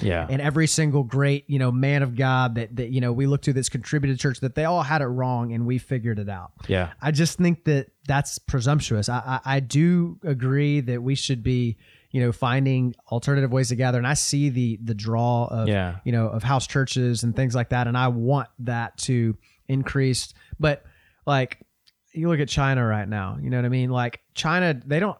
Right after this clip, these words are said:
Speaker 2: <laughs> like, their churches don't have tax exempt status and stuff like that. They
Speaker 1: No.
Speaker 2: don't have all this stuff, right?
Speaker 1: No.
Speaker 2: But they still gather corporately.
Speaker 1: Yeah.
Speaker 2: Like,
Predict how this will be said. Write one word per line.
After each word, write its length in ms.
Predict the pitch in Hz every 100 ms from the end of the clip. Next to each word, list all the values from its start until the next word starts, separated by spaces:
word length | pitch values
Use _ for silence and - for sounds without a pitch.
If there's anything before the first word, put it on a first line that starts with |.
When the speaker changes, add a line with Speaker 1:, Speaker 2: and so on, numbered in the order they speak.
| -
Speaker 2:
<laughs> 100 | -
like, 140 | -
their 100 | 143
churches 480 | - - 208 - 139
don't 200 | 143 135
have 220 | 131 107
tax 360 | - 123 120 -
exempt 360 | 117 110 110 110
status 540 | - 101 101 104 -
and 80 | 113
stuff 220 | - -
like 120 | 123 -
that. 20 |
They 80 | 220
Speaker 1:
No. 200 | 95 92
Speaker 2:
don't 100 | -
have 180 | 135 135
all 100 | 139
this 160 | 135 -
stuff, 460 | - - 120 123
right? 200 | 143 180 214 -
Speaker 1:
No. 160 | 107 95
Speaker 2:
But 140 | 247
they 120 | 269
still 300 | - - 359
gather 440 | 294 165 165 156 190
corporately. 540 | - 349 - 123 104
Speaker 1:
Yeah. 240 | 131 139 87 -
Speaker 2:
Like, 200 | 190 196